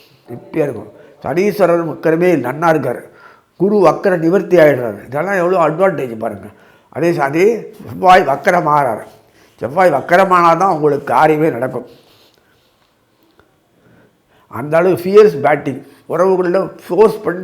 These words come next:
டீம் ஒர்க் பண்றதுக்கு ஒருத்தருக்குள்ள சளைக்காம பண்ணிட்டு இருக்காங்க. செவ்வாய் சனி, செவ்வாயினுடைய பார்வையினால் சனீஸ்வரர் வருகிறார். அதே சமயத்துல சுக்கிரன் உட்கார்ந்துட்டு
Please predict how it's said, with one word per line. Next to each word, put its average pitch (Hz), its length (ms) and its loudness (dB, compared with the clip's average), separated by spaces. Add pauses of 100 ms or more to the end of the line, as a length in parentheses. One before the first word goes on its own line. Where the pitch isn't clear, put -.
(120)
டீம் 214 240 -4
ஒர்க் 175 200 -6
பண்றதுக்கு 139 460 -6
ஒருத்தருக்குள்ள 185 520 -2 (120)
சளைக்காம 185 560 2
பண்ணிட்டு 156 280 -6
இருக்காங்க. 120 300 -4 (760)
செவ்வாய் 160 400 -4
சனி, 131 160 -8 (1040)
செவ்வாயினுடைய 156 560 -2 (100)
பார்வையினால் 165 580 0
சனீஸ்வரர் 151 460 -4
வருகிறார். 185 340 0 (840)
அதே 165 220 -2
சமயத்துல 170 360 0 (1120)
சுக்கிரன் 160 440 0
உட்கார்ந்துட்டு 156 420 -4